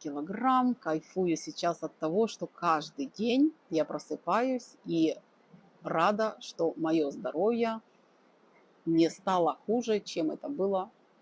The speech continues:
тыс-, э, до девятнадцатого года, да. Вы понимаете, также, я думаю, о чём я говорю. Я хотела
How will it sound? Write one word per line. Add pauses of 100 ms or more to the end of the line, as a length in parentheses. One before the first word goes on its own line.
(140)
тыс-,
э,
до
девятнадцатого
года,
да. (580)
Вы
понимаете,
также,
я
думаю,
о
чём
я
говорю. (800)
Я
хотела